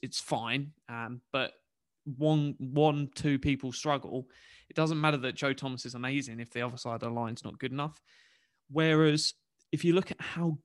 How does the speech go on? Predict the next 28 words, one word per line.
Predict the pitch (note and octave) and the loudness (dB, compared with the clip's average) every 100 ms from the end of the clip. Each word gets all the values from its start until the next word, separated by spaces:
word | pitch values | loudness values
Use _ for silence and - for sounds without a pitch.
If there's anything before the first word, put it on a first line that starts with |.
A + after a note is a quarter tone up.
| - | 4
good | D3+ C#3+ - | 4 4 -2
these | A#2+ B2 | -4 -4
elite | - C3+ C3+ - | -4 -2 -2 -2
wide | B2 A#2+ | -4 -4
receivers | A#2+ - C3+ A#2+ A2+ - | -4 -4 -4 -4 -6 -6
make | B2+ B2+ | -4 -4
their | A#2 | -8
quarterback, | A2 - B2+ - A2 A#2+ - _ - - _ | -10 -8 -8 -8 -14 -14 -16 _ -20 -20 _
and | - G3 | 0 0
everything's | G3+ - G#3+ F#3 | 2 0 0 0
gotta | E3+ D#3 | 2 2
be, | D#3 D3+ C#3 C#3+ - _ _ _ _ | 4 4 4 2 -6 _ _ _ _
everyone | E3+ F#3 F3 E3+ D3+ C#3+ | 0 4 4 4 2 0
understands | C#3+ C3+ - B2 A#2+ | -2 -2 -4 -6 -6
that | - | -8
quarterback's | - A#2+ C#3+ B2 - | -10 -8 -6 -8 -6
the | C3 | -4
most | B2 - | -4 -6
important | A#2+ D#2+ A#2+ | -10 -10 -10
position. | B2+ B2+ - - D3+ _ _ _ _ _ _ _ _ _ _ | -6 -6 -6 -8 -12 _ _ _ _ _ _ _ _ _ _
Well, | D#3 | -6
then | E3+ F#3 | -2 0
the, | F3+ F3 - | 2 0 0
the | D#3+ | 0
next | F#3 - | 0 -2
question | - F#3 E3 D3+ | -4 -2 -2 -2
comes | C#3 D#3 | -4 -4
back | D3+ C#3+ | -4 -10